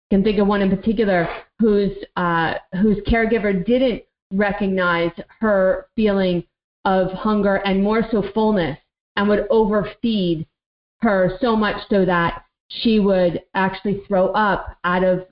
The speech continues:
the, uh, overconsumption that she had. And this was at a very small age.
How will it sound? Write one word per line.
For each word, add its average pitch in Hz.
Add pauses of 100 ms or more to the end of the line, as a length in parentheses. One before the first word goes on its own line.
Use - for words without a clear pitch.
the, 175
uh, 175
overconsumption 190 (440)
that 180 (100)
she 190
had. 151 (1000)
And 214
this 233
was 240
at 214
a 180
very 202 (200)
small 196
age. 165